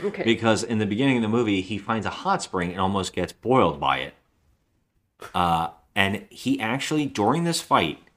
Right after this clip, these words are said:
Speaker 2: that's at night, looks to the side and says, "Take off, leave, because the asteroid is coming,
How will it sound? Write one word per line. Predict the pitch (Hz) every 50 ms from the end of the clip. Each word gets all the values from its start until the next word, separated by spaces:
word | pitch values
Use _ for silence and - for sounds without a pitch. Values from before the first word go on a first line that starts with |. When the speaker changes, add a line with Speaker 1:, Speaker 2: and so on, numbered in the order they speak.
| _ _ _ _
Speaker 2:
that's | - 104 104 101 - -
at | - 123 156 190 -
night, | 143 151 180 208 196 95 - - - _ _ _ _ _ _ _ _ _ _ _ _ _ _ _ _ _ _ _ -
looks | 104 101 135 185 185 - -
to | - 226
the | 202 185 -
side | - - 165 170 139 95 80 80 87 - -
and | 104 98 95
says, | - - 110 104 95 -
"Take | - - 139 143 139 -
off, | 139 139 123 101 110 - - - -
leave, | - 175 92 120 147 233 165 151 - 107 -
because | - 95 92 - - 113 104 -
the | 107 104 - -
asteroid | 98 110 127 147 160 - - - 107 98 95
is | 90 85 -
coming, | - - - - - 151 139 90 65 58 65 92